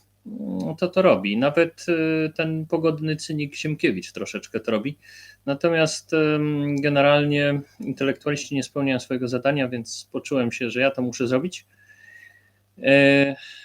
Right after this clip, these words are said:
tak, tak, oczywiście, że prawdę. Tutaj nie chodzi o to, żeby ludziom ściemniać, tylko chodzi o to, żeby powiedzieć, e, żeby ludzie wiedzieli, na czym stoją i,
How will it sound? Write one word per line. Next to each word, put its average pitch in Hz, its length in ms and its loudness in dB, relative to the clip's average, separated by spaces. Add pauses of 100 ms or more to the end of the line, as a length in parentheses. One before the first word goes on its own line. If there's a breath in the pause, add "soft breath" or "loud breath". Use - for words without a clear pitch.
(500 loud breath)
tak, - 280 -2
tak, 233 200 -2
oczywiście, 175 460 -8
że 143 120 -6
prawdę. 120 520 -6 (180)
Tutaj 151 320 -12
nie 151 100 -10
chodzi 175 300 -6
o 117 100 -6
to, 117 160 -12
żeby 113 500 -6
ludziom 117 480 -6
ściemniać, 123 580 0
tylko 135 220 -4
chodzi 143 220 0
o 139 100 0
to, 143 160 -4
żeby 135 220 -2
powiedzieć, 143 720 0 (800 loud breath)
e, 123 560 2
żeby 135 340 0
ludzie 139 280 0
wiedzieli, 139 320 0
na 131 120 2
czym 139 180 -4
stoją 95 600 4 (220)
i, 117 480 2